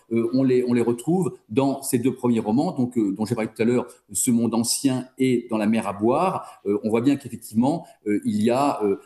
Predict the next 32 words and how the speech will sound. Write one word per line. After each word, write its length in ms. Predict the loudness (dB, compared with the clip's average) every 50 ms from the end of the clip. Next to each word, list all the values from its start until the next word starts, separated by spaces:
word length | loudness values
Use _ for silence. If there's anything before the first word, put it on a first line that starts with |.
| _ -6
une 300 | -4 -2 -2 0 0 0
instruction, 840 | 0 -2 -2 -6 -10 -8 -6 -6 -6 -2 0 2 2 2 2 2 0
un, 100 | -2 -4
un, 220 | -8 -8 -10 -8 -6
un 100 | -4 -4
fond 220 | -4 -2 0 -2 -2
catholique. 560 | -2 -4 -4 -2 0 0 0 0 -2 -4 -8 _ _ _ _
Voilà. 360 | 0 0 0 0 -2 -6 -4
Et, 80 | 0 0
et, 320 | 2 2 2 2 2 2
et 40 | 2
Michel 260 | 2 2 2 2 0
de 40 | 0
Saint-Pierre, 600 | 0 0 -2 -4 -4 -2 0 2 2 2 2 0 0
euh, 160 | 0 0 -2
a 60 | -4
été, 420 | -4 -6 -6 _ -2 0 2 2
euh, 180 | 2 0 -2 -6 -8 _ -10
dans 160 | -6 -4 -4
des, 280 | -2 0 2 2 2 2
euh, 220 | 2 0 0 -2
établissements, 680 | -4 -4 -4 -2 -2 0 0 0 0 0 0 0 0 -2
euh, 120 | -2 -4 -4
catholiques, 680 | -4 -8 -6 -2 0 0 2 2 0 -2 -4 -6 -10 -14 -16 -18 _ -8
euh, 220 | -6 -4 -4 -4 -4
pour, 220 | -4 -2 0 0
euh, 180 | 0 0 0 0
au 120 | -2 -2
collège 420 | -2 -2 0 2 2 2 0 0 0
et 40 | 0
au 80 | 0
lycée, 600 | 0 -2 -2 0 2 2 4 2 2 0 -2 -6